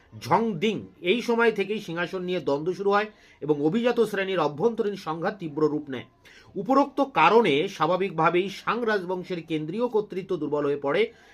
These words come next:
প্রান্তিক এলাকার ক্ষুদ্র রাজ্যগুলি শাং রাজবংশের থেকে আনুগত্য প্রত্যাহার করে নেয়। তবে পরবর্তীকালে শাং রাজা উৎসুজয়ী এর আমলে অবস্থার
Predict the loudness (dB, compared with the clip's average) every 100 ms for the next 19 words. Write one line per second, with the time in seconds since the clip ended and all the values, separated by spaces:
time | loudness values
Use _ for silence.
0 | _ 6 6 6 -2 -6 -2 -2 0 -2
1 | -4 -8 -2 0 2 0 -2 -6 -4 -6
2 | -6 -6 -4 -4 -4 -4 -6 -8 -8 -8
3 | -6 -4 -4 -4 -6 -6 -8 -6 -8 -4
4 | -6 -4 -4 -2 -2 -6 -20 -20 -6 0
5 | 2 2 2 2 0 -2 2 2 0 0
6 | -2 -2 -2 4 4 4 0 0 -8 _
7 | -4 -4 -4 -12 -6 -4 2 4 4 -2
8 | 0 2 2 -2 -2 2 4 4 2 -2
9 | _ _ 0 0 -2 -2 -4